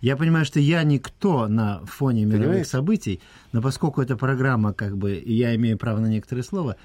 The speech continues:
Speaker 2: Да.
Speaker 1: именно против этого я возражаю. Все, что в природе создано,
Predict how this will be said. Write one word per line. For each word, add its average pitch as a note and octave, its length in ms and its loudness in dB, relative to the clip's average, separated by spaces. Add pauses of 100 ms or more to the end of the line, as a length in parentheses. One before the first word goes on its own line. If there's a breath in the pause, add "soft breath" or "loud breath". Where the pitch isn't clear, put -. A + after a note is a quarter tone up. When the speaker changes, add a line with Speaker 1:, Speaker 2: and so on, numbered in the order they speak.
Speaker 2:
Да. D#3+ 140 -6
Speaker 1:
именно C3 240 2
против C#3+ 360 -8
этого C#3 220 -8
я A2+ 180 -2
возражаю. G2 520 -6 (240 soft breath)
Все, - 260 -8
что - 160 -10
в - 40 -20
природе G#2+ 460 -6
создано, F#2 600 -6